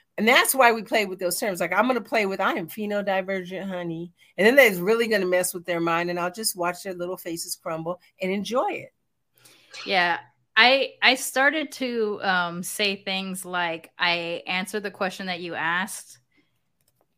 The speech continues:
Speaker 2: um, not just about race, like, literally across the board of, of things, um, where people feel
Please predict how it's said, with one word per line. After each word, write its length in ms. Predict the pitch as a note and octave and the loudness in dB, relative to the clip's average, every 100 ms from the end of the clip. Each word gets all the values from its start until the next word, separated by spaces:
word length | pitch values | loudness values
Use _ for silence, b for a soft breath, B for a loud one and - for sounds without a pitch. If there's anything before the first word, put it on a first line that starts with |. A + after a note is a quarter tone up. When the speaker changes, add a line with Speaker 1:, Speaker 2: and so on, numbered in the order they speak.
| _ _ _ | _ _ _
Speaker 2:
um, 640 | F#3+ F3 D#3+ D#3 D#3 D3 A#2 | 4 6 4 -2 -6 -8 4
not 240 | A3+ G#3+ | 6 6
just 280 | G3+ G#3+ G#3+ | 6 2 4
about 240 | F#3 D3+ | 4 4
race, 340 | D#3 D3+ - - | 2 -6 -8 -4
like, 260 | F3+ D#3 - | 0 0 0
literally 500 | F#3 F#3 E3+ D3+ D3 _ | -2 0 0 -2 -6 _
across 380 | D#3 - E3 D3+ | -10 0 0 0
the 80 | D#3+ | -8
board 320 | D#3 D#3+ D3+ | -6 -6 -6
of, 140 | C#3+ - | -10 -10
of 180 | E3 D3+ | -10 -10
things, 500 | D#3 C#3+ D#3 D3+ - | -10 -8 -10 -12 -8
um, 520 | E3+ C3+ A#1 A1+ - - - | -4 -4 -6 -14 -18 -16 -2
where 180 | F3+ | -2
people 300 | D#3+ F3 E3 | 0 -4 -6
feel 420 | D3+ D#3+ C3+ A2 | -8 -6 -6 -6